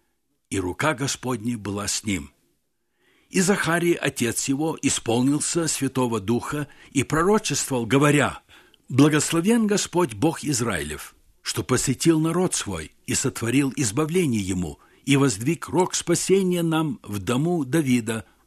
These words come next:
отрока своего, как возвестил устами бывших от века святых пророков своих, что спасёт нас от врагов наших и от руки всех ненавидящих нас,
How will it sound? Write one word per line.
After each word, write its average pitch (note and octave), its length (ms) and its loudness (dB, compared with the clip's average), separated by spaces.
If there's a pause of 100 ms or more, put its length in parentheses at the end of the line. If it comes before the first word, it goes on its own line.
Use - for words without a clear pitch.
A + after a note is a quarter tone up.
отрока B2 460 0
своего, F#2 520 -6 (560)
как C#3 240 -2
возвестил C3 720 0
устами D3 540 0
бывших D#3 640 0
от - 240 -6
века D3+ 380 2
святых C#3+ 480 -2
пророков D#3 500 0
своих, A#2+ 480 0 (340)
что - 240 2
спасёт F#3+ 580 2
нас F3+ 300 -2
от D#3+ 160 0
врагов F3 460 -2
наших F2 520 -6
и D3+ 180 2
от - 280 -4
руки G3 600 0
всех - 560 0 (180)
ненавидящих C3+ 840 2
нас, A2+ 360 -4